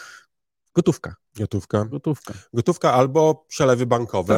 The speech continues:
Speaker 1: Tak, tak.
Speaker 2: z dobrych,
Speaker 1: Tak.
Speaker 2: zaufanych banków,
Speaker 1: Tak.
Speaker 2: e, Deutsche Bank na przykład.
Speaker 1: Zaufanych banków, tak.
Speaker 2: Mm,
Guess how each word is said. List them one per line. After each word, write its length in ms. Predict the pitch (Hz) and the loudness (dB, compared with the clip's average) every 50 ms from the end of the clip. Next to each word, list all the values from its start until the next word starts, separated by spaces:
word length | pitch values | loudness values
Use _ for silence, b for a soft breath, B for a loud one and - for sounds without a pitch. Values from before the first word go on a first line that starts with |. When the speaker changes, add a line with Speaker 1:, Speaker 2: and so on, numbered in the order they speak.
| 117 123 123 | 2 2 2
Speaker 1:
Tak, 100 | 120 120 | 2 0
tak. 240 | 131 110 - 120 | 0 -2 -2 -4
Speaker 2:
z 220 | 113 98 104 104 104 | -6 -8 -10 -4 0
dobrych, 300 | 104 120 107 117 123 107 | 0 0 0 0 -2 -2
Speaker 1:
Tak. 80 | 104 101 | -2 -2
Speaker 2:
zaufanych 440 | 107 107 92 98 98 92 98 92 87 | -2 -2 -2 -4 -6 -6 -6 -6 -6
banków, 380 | 87 90 87 87 - - 104 | -6 -6 -8 -8 -8 -6 -6
Speaker 1:
Tak. 100 | 110 107 107 98 98 101 92 | -6 -6 -6 -8 -8 -8 -8
Speaker 2:
e, 40 | 90 | -8
Deutsche 340 | 90 92 90 92 - - 95 | -8 -10 -10 -10 -8 -10 -6
Bank 280 | 87 92 92 87 - | -6 -6 -6 -8 -10
na 60 | 90 | -12
przykład. 280 | 85 - - - 117 117 | -8 -6 -4 -2 -2 -2
Speaker 1:
Zaufanych 500 | 110 - - 107 104 107 104 107 107 - - | -2 -2 -2 -2 -2 -2 -4 -6 -8 -6 -6
banków, 460 | 104 104 104 - - 104 98 - - | -4 -4 -6 -6 -8 -10 -10 -10 -12
tak. 140 | - 110 104 | -12 -10 -8
Speaker 2:
Mm, 240 | 107 104 101 98 | -8 -8 -10 -12